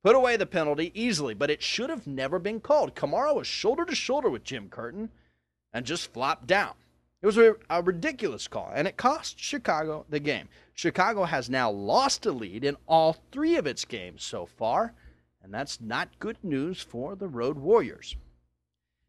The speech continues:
In the second game of the day, Houston failed to score against D C United in D C.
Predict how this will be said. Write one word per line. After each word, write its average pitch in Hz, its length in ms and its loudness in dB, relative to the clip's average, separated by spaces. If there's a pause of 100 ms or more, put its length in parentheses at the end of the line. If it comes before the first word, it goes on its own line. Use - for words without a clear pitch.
(220)
In 190 80 2
the 214 80 8
second 220 380 2
game 190 180 2
of 185 40 0
the 180 60 0
day, 156 260 2
Houston 180 540 -2
failed 208 360 0
to 202 80 -2
score 165 340 0
against 165 400 -6
D 120 160 -6
C - 180 -6
United 156 420 -2
in 135 300 -4
D 160 180 -6
C. 247 400 -2